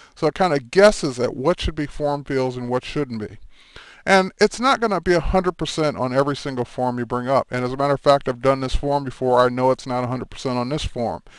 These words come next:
So I picked an average example. And again, this is a, not a P D F that was created for this podcast. This P D F is at least two to three years old. So I just wanted to try it on something that I had laying around just to make sure it worked. All right, so here, we're gonna run it.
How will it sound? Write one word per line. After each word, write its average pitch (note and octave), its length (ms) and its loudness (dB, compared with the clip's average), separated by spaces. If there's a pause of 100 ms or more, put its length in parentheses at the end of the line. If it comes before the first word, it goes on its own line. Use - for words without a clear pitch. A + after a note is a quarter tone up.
(200)
So D#3 160 4
I C#3+ 40 10
picked - 340 2
an C3+ 160 0 (120)
average D#3 480 2
example. A#2+ 680 -4 (280)
And C#3 80 -2
again, C#3 280 2
this C3+ 180 -4
is C3+ 80 -6
a, C3+ 80 0
not C3 280 4
a F3 40 4
P G#3 180 -4
D G#3+ 140 0
F G3+ 160 2
that F#3+ 100 -2
was F#3+ 120 -4
created F#3+ 360 2
for F#3 120 -4
this F3+ 160 -4
podcast. E3 640 2
This D3+ 100 -8
P D#3 180 -2
D D3+ 140 0
F D3+ 160 2
is C3+ 140 -6
at A#2+ 120 -4
least C#3 280 -4
two D3+ 100 -2
to C3+ 100 -6
three C#3 220 -4
years B2+ 240 -2
old. B2 400 0 (460)
So B2+ 100 -2
I B2 40 0
just A#2+ 140 -6
wanted C#3+ 240 -2
to - 100 -10
try F3 220 8
it C3+ 60 6
on B2 120 2
something C3+ 360 -8
that B2+ 140 0
I A#2 80 4
had D3 320 2
laying C3+ 280 0
around B2 500 -2
just B2 160 -10
to C3 40 -10
make B2 160 -4
sure A#2+ 220 -4
it A2+ 100 -6
worked. - 360 -4 (520)
All E3+ 120 4
right, C3 100 0
so D#3+ 140 4
here, F3 220 6
we're B2+ 100 0
gonna D3+ 160 2
run C#3 260 2
it. B3+ 120 -2